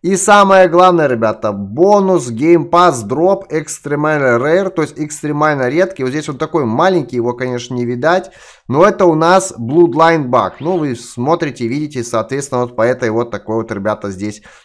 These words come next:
а, картиночке. То есть вот здесь он может нам выпасть, да? Но проблема в том, то, что как нам проходить именно вот этот вот Шиндай Валей. А щас я вам покажу.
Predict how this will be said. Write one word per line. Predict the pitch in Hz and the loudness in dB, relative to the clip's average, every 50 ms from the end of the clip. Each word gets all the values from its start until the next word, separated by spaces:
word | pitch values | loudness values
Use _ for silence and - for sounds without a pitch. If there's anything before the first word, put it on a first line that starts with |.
| _ _ | _ _
а, | - 101 110 110 | -6 -4 -4 -4
картиночке. | 110 - 123 120 120 - - 123 107 95 - - - 101 | -2 -4 -6 -6 -6 -8 -8 -8 -8 -8 -10 -10 -14 -12
То | - - 175 | -2 0 0
есть | 185 175 180 | 0 2 0
вот | 180 160 143 | -2 -4 -4
здесь | 131 123 151 180 202 - 175 | -6 0 0 0 0 0 -4
он | 139 131 | -4 -2
может | 131 139 151 160 160 143 - - | -2 -2 -2 -4 -6 -10 -8 -6
нам | 117 123 131 135 127 113 | -4 -2 -2 -2 -2 -4
выпасть, | 123 127 117 - 90 85 80 80 | -4 -4 -4 -6 -8 -10 -8 -4
да? | 98 120 143 170 190 - - - - - - _ _ _ | -2 -2 -2 -2 -6 -12 -20 -20 -20 -20 -20 _ _ _
Но | 123 156 185 | 0 0 2
проблема | 190 185 170 165 180 190 190 185 165 | 2 2 2 4 4 4 4 2 0
в | - - | -2 0
том, | - 214 240 240 247 240 240 233 226 208 214 - | 2 2 2 2 2 -2 -2 -4 -6 -6 -8 -2
то, | - 170 185 190 202 208 | 0 2 2 2 0 -2
что | 196 - - - 185 180 175 | -6 -8 -4 -2 0 0 0
как | 175 180 180 190 196 190 | 0 2 2 2 0 0
нам | 165 160 170 180 175 | -2 -2 0 -2 -2
проходить | 175 156 151 - 151 127 131 165 185 175 - | -2 -4 -2 -2 -2 -4 -4 -6 -8 -6 -4
именно | 147 151 151 151 147 | -4 -4 -2 -4 -4
вот | 135 135 | -4 -4
этот | 139 139 135 - | -6 -6 -6 -8
вот | 135 131 123 | -10 -10 -10
Шиндай | - - 127 117 131 135 131 | -10 -10 -6 -4 -2 0 0
Валей. | 127 117 104 98 90 | 0 0 -2 -2 -6
А | - 92 98 | -8 -8 -10
щас | - - 151 - - - | -8 -8 -8 -8 -6 -6
я | 113 123 | -4 -4
вам | 143 151 143 | -4 -4 -4
покажу. | 143 139 - - 123 104 92 87 82 | -8 -8 -6 -6 -6 -6 -6 -10 -12